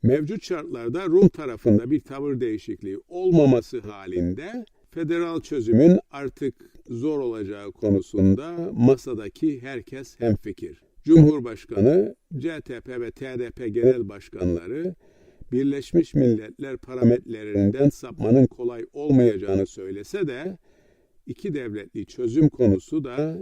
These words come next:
ciddi şekilde değerlendirildi. Hatta masadaki herkesin iki devletli çözümün konuşulabileceğini söylediğini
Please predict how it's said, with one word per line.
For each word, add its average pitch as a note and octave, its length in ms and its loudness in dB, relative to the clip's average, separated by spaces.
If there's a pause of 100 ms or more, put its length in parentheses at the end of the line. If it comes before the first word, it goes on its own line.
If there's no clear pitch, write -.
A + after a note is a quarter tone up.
(120)
ciddi B2+ 400 -8
şekilde B2+ 840 -10 (100)
değerlendirildi. F2 1120 -8 (480)
Hatta G3+ 640 -10 (380)
masadaki C3 720 -4
herkesin F3+ 720 4 (560)
iki - 320 -10
devletli A#2+ 560 -8
çözümün D#3 800 0 (200)
konuşulabileceğini A2 1160 -2
söylediğini G#2 1000 0